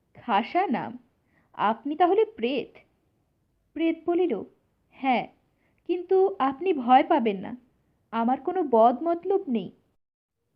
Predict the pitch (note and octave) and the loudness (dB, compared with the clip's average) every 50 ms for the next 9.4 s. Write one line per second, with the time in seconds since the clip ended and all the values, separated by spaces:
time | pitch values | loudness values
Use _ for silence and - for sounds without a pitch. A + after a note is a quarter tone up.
0 | _ _ _ _ - D4 D4+ E4+ G4 G4+ G4+ G4+ - - G4+ F4 C4 A#3 A3 G3+ | _ _ _ _ -6 -6 -4 -4 -4 -4 -6 -4 0 0 0 0 0 0 -2 0
1 | G3+ A3 A#3 - D#4+ D#4+ E4+ F4 E4+ E4+ E4+ D#4+ F4 E4 C#4+ G#3 - B3 - _ | 0 -2 -2 -2 -2 0 0 0 0 0 0 0 2 0 0 -2 -4 -8 -14 _
2 | _ _ _ _ _ _ _ _ _ _ _ A#3 G3+ A3 A3 F#3+ F#3 F#3 A3 - | _ _ _ _ _ _ _ _ _ _ _ -10 -4 -2 0 0 0 0 -2 -4
3 | - D4+ D#4+ D#4+ D#4+ - F4 F#4 F#4 - - - A#3+ F#3+ - - - C4 C4 D4+ | -4 -4 -4 -4 -4 -4 -6 -6 -6 -8 -10 -6 -6 -6 -6 -6 -8 -4 -2 0
4 | E4+ G4 G4 G4 - _ _ _ _ _ - G#3+ A3+ A#3 - - E4+ F#4 E4+ A3+ | 0 -2 -2 -6 -12 _ _ _ _ _ -4 -4 -4 -4 -6 -8 -6 -4 -4 -2
5 | G#3 G#3+ A3+ B3+ - - D#4+ D#4+ E4+ - - G#3+ A3+ C#4 E4 - - - F#4 E4+ | -2 -2 -2 -2 -2 -2 -4 -4 -4 -2 -2 -2 -2 -2 -4 -8 -10 -10 -8 -6
6 | C4 A#3+ A#3 - A3+ A3 F3+ E3 E3 - F#3 F#3 F#3 - - - _ _ _ _ | -6 -6 -6 -6 -6 -4 -4 -4 -4 -8 -10 -12 -14 -16 -18 -20 _ _ _ _
7 | _ _ _ _ _ _ _ - C4+ D#4+ D#4 - G#4+ G#4 G#4+ G#4 E4 - - C4+ | _ _ _ _ _ _ _ -8 -8 -8 -6 -8 -6 -2 -2 -2 -2 0 0 2
8 | C#4+ D4 A#3 E3+ - - _ _ _ _ _ _ _ _ _ _ _ _ - D4 | 2 2 2 0 -2 -8 _ _ _ _ _ _ _ _ _ _ _ _ -4 -2
9 | D4+ D4+ D4+ F4+ F#4 G4 - | -2 0 0 2 2 2 0